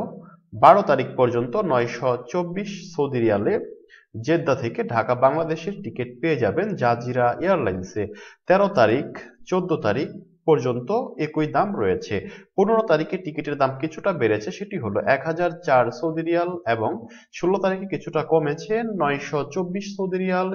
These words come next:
সতেরো তারিখ, আঠারো তারিখ, উনিশ তারিখ টিকিটের দামটি একই রয়েছে। বিশ তারিখ নয়শো চব্বিশ, একুশ তারিখ নয়শো চব্বিশ, বাইশ তারিখে এসে টিকিটের দামটি কিছুটা পরিবর্তিত হয়েছে এক হাজার চার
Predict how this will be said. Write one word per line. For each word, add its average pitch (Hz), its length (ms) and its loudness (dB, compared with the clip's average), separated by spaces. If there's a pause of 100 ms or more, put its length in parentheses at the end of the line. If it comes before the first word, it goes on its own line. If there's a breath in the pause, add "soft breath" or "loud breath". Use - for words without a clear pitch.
সতেরো 165 420 -2
তারিখ, 123 280 -2 (300)
আঠারো 147 240 -4 (100)
তারিখ, 113 260 -2 (640)
উনিশ 190 320 -2 (160)
তারিখ 101 300 0 (180)
টিকিটের 170 420 -6 (120)
দামটি 196 340 0 (320)
একই 170 320 -4
রয়েছে। 98 300 0 (120)
বিশ 202 160 -8 (120)
তারিখ 101 260 -2 (140)
নয়শো 117 240 -6 (120)
চব্বিশ, 170 420 -4 (580 loud breath)
একুশ 180 220 -4 (120)
তারিখ 185 280 2 (840)
নয়শো 123 340 0
চব্বিশ, 160 380 -2 (140)
বাইশ 170 180 2 (100)
তারিখে 120 420 -2
এসে - 240 -10
টিকিটের 156 480 -6
দামটি 165 300 -4 (100)
কিছুটা - 400 -6 (140)
পরিবর্তিত 139 560 -6 (120)
হয়েছে 107 300 -2 (120)
এক 110 160 -6
হাজার 113 260 -2 (200)
চার 175 180 -2